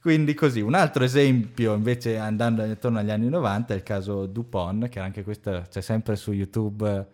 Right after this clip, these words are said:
Son perso a guardare questi video di <laughs> pubblicità perché c'hanno quello stile un po' retro, però se-, cioè, bellissimo perché anche gli effetti speciali, perché in questo ci sono praticamente, la DuPont aveva appena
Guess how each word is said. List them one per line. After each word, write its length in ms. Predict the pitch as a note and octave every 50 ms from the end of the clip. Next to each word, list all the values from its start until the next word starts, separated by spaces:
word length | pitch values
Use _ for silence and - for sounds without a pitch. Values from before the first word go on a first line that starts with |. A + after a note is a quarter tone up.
| _ _ _ _ _
Son 260 | _ - - D3+ C3
perso 360 | - F#2+ F2+ F2 - - -
a 40 | F#2
guardare 400 | F#2 F#2+ F#2 F2+ - F#2+ G2 F#2+ -
questi 240 | A#2+ A#2 A#2+ - A2
video 220 | A2 A2 A2+ A#2
di 120 | A2 A2 F#2
<laughs> 80 | - B2+
pubblicità 520 | A#2+ A2+ A2+ A2+ G#2+ - A#2+ A2+ - A2
perché 200 | A2 A2 B2 C#3
c'hanno 240 | - - A2 A2 A2+
quello 200 | - B2 B2 B2+
stile 520 | A#2+ - - - D3 D3+ D3+ D#3 D#3 D#3 - - - - - - -
un 180 | - B2 B2+ A#2+
po' 200 | B2 B2 C3+ C#3
retro, 640 | C3+ C3+ C3+ C3 - C3+ B2+ C3 B2+ D3 F#3+ F#3+ - - - - - _
però 160 | _ C3 C3+ C3
se-, 200 | - - B2+ A#2+
cioè, 200 | - C3 A2+ A2
bellissimo 920 | A#2+ G2+ G#2 G2 D#2+ F#2 G#2+ A2 A#2+ A#2 A#2+ A#2+ A#2+ A#2+ A#2+ - C3+ A#2 A#2
perché 220 | A#2 A2 G2 -
anche 160 | A2 G#2+ -
gli 80 | G#2+ G#2+
effetti 380 | G#2 - - A2+ - - A2+ A2
speciali, 600 | - - G#2+ G2 - A2 G2+ G2 G2 G#2 G#2+ G#2+ G#2
perché 220 | G2+ G#2 G#2 A#2 B2
in 80 | C#3+
questo 400 | C#3+ C3+ B2 A2+ A2 - - C3+
ci 120 | A#2+ - G#2+
sono 300 | - - A#2+ A2 G#2 G2
praticamente, 680 | G2 G2+ F#2+ - F#2+ G#2 G#2+ A2 A2 G#2+ G2+ G2 G#2 G2+
la 80 | G2+
DuPont 420 | G#2 A2 G#2 - - B2 A#2 A2 G#2
aveva 320 | G2+ G2+ G#2 G2+ G2+ G#2 G2+ - - - - - - _
appena 640 | - G#2 G2+ - _ A#2 A2+ A2+ A2 A2 G#2+ G2+